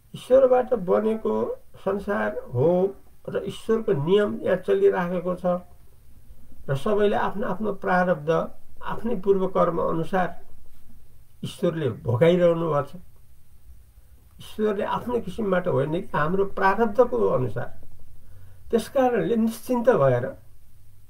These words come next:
शान्त भएर, किन शान्त भएपछि आफ्नो मूल स्वरूपलाई भेटाउँछौँ।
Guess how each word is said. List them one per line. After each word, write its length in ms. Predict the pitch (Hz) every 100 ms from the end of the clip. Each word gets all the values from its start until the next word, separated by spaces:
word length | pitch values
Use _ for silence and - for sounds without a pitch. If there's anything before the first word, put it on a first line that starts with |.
| - - - - -
शान्त 500 | - 202 208 233 226
भएर, 400 | 233 147 123 127 - - - - - - - - -
किन 140 | 202
शान्त 400 | 185 202 220 254
भएपछि 480 | 254 180 190 202 196
आफ्नो 280 | 254 202 226
मूल 220 | 185 240
स्वरूपलाई 400 | 220 220 202 208
भेटाउँछौँ। 520 | 143 135 156 - 185